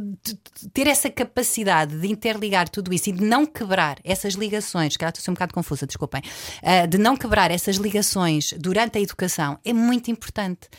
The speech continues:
E, portanto, isto não é um trabalho fácil, às vezes, eh,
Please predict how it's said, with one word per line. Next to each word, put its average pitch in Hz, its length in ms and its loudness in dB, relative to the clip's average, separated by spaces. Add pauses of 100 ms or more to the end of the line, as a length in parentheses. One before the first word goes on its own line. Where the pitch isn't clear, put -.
(400)
E, 190 80 -8
portanto, - 400 0
isto 214 200 0
não 226 80 2
é 196 60 2
um 190 60 0
trabalho 180 320 2
fácil, 175 520 -4 (180)
às 185 200 2
vezes, 180 720 -2 (120)
eh, 180 180 -2